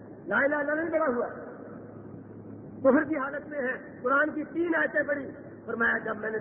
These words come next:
تین، تیسری آیت سنی تو کہا تھا قلبی ان یطیر، قریب تھا کہ میرا دل ہوا ہو کے نکل جاتا۔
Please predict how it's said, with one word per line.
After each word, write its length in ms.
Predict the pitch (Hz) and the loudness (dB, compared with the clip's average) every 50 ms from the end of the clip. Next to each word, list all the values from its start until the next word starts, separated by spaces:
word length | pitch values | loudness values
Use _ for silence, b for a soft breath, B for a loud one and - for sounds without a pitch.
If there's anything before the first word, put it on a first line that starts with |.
| 214 - | -6 -6
تین، 160 | 226 220 220 220 - | -8 -8 -8 -8 -8
تیسری 340 | 220 214 214 - 233 226 226 | -6 -6 -4 -2 2 4 4
آیت 240 | 220 220 214 - 208 | 4 4 0 -2 -4
سنی 140 | 208 208 208 214 | -4 -4 -2 -2
تو 80 | 220 | -2
کہا 300 | 214 - - 208 202 202 | -4 -2 0 0 2 2
تھا 140 | 202 214 220 - - | 2 0 -2 -4 -2
قلبی 400 | 208 202 202 170 175 196 185 202 - 196 | -2 -2 -2 -2 -6 -6 -8 -6 -2 -2
ان 140 | 196 190 185 | 0 2 2
یطیر، 360 | 185 190 - 208 202 196 185 - - - - - | 2 2 2 2 2 2 2 0 -6 -10 -6 0
قریب 200 | - 202 214 220 - | 2 4 4 2 2
تھا 120 | - 208 202 | 2 0 0
کہ 140 | 208 196 190 196 | 0 -2 -4 -2
میرا 200 | 196 185 190 180 - 208 | 0 0 0 0 0 0
دل 60 | 208 185 - | -2 0 2
ہوا 200 | 151 170 202 220 | 4 4 4 4
ہو 140 | 196 196 - | 4 0 -2
کے 80 | - 190 | -4 -4
نکل 240 | 196 190 196 196 | -6 -6 -4 -4
جاتا۔ 240 | 190 190 185 - 196 | -2 -4 -2 -2 -4